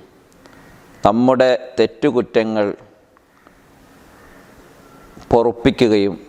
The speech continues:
ചെയ്യണം. എന്നാൽ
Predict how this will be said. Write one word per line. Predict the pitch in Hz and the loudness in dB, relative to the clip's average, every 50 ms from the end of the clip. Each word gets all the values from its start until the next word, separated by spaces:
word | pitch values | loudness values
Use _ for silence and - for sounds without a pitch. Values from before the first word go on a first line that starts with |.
| - - - - - | -20 -20 -16 -8 -2
ചെയ്യണം. | - 101 87 82 82 76 69 - - - - - - - - - - - - - - - - - - - - - - - - - - - - - - - - - - - - - - - - - - _ _ _ _ - - - _ _ _ _ - - - - - 104 | 0 0 2 2 0 -2 -2 -6 -8 -12 -20 -20 -20 -20 -20 -20 -20 -20 -20 -20 -20 -20 -20 -20 -20 -20 -20 -20 -20 -20 -20 -20 -20 -20 -20 -20 -20 -20 -20 -20 -20 -20 -20 -20 -20 -20 -20 -20 -20 _ _ _ _ -20 -20 -20 _ _ _ _ -20 -20 -20 -4 -2 0
എന്നാൽ | 104 107 113 120 123 123 123 123 | 0 2 0 0 2 0 0 -2